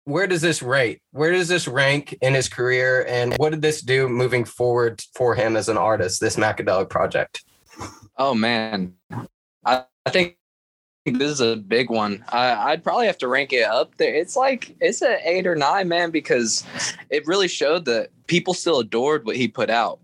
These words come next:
Speaker 2: even though not everything in that mixtape was happy. You know what I mean? They saw the downside of all the bad drugs and all that, that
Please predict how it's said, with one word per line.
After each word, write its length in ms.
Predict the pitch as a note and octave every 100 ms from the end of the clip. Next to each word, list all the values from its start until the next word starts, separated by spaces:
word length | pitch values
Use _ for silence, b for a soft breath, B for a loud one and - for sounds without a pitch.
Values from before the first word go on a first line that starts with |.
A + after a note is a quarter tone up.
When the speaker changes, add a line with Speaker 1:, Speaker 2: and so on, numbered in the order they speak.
| -
Speaker 2:
even 260 | D#3 E3
though 300 | E3+ E3+ C#3 - _ -
not 220 | C#3+ D#3
everything 380 | D3 D#3 D3+ D#3
in 80 | C#3
that 140 | A#2
mixtape 380 | A#2 B2+ C#3 A#2+
was 120 | G#2 -
happy. 520 | B2+ A2 - D3 E3+ - -
You 80 |
know 120 | D3 C#3+
what 100 | C#3+
I 80 |
mean? 320 | C#3+ D3+ D#3+ F#3 B B B -
They 100 | D3
saw 200 | E3 D3+
the 100 | B2+
downside 640 | A#2+ C3 C#3 - C3 C#3
of 100 | B2
all 160 | A2+ A#2
the 240 | A2+ G#2+ -
bad 260 | - A#2 A#2
drugs 480 | A2 A#2 A#2 A#2 A#2
and 100 | G#2+
all 140 | A2
that, 220 | A2 A2
that 240 | - G2+